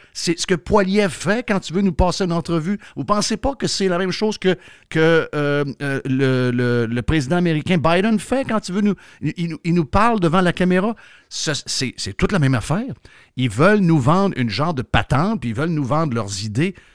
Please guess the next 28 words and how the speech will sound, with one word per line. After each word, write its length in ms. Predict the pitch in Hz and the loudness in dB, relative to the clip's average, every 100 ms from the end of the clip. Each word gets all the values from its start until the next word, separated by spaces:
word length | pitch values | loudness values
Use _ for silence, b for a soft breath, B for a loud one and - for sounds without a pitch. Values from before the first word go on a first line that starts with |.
| b b | b b
Mais 80 | 104 | 0
il 40 | |
va 80 | 123 | 2
faire 140 | 175 359 | 4 4
la 60 | |
même 160 | 277 240 | 4 2
chose. 400 | 214 294 330 131 | 2 0 -2 -2
Le 100 | 120 | -2
gars 160 | 135 269 | 0 -2
va 120 | 175 | -2
faire 180 | - 170 | -2 -4
exactement 920 | 120 110 92 190 - 170 151 160 208 b b b | -6 -6 -2 -2 0 0 2 2 0 b b b
la 120 | 101 | -8
même 260 | 98 160 220 | -2 2 4
affaire 420 | 156 - 135 180 | 4 2 0 -2
que 80 | - - - | -6 -10 -2
tous 160 | 285 | 0
les 260 | 269 180 135 | 2 0 4
autres 240 | 185 151 | 2 2
politiciens 560 | 120 123 120 - - 92 | -4 -4 -4 -6 -6 -6
font. 220 | - 233 B B | -6 -8 B B
La 100 | 87 | -10
même 240 | 104 170 277 | -4 -2 -2
chose 380 | - 277 285 - | -2 -4 -4 0
que, 220 | 175 180 - B B 120 | 2 2 -2 B B -2
euh, 80 | |
Vladimir, 600 | 127 127 170 135 170 202 | 0 0 0 2 2 2
euh, 160 | 120 123 | 2 -2